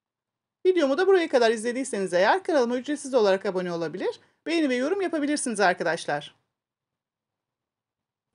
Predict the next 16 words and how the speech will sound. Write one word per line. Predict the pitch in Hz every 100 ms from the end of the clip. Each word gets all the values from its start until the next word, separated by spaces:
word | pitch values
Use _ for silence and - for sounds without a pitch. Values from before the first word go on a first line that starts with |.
| _ _ _ -
Hamurum | 370 269 320
ağırlaşmaya | 269 277 294 - 277
başladıktan | 269 285 294 262 254 233
sonra | 220 202
kaşığı | 269 302 294 262
bırakıp | 240 208 220
yine | 285 294
bir | 294
miktar | 302 - 247 220
un | 302
ekleyip | 277 - 185 214
hamuru | 285 247 202
elimle | 277 285 226
yoğurmaya | 247 302 214 247 330
devam | 269 226 190
ediyorum. | 165 - 160 330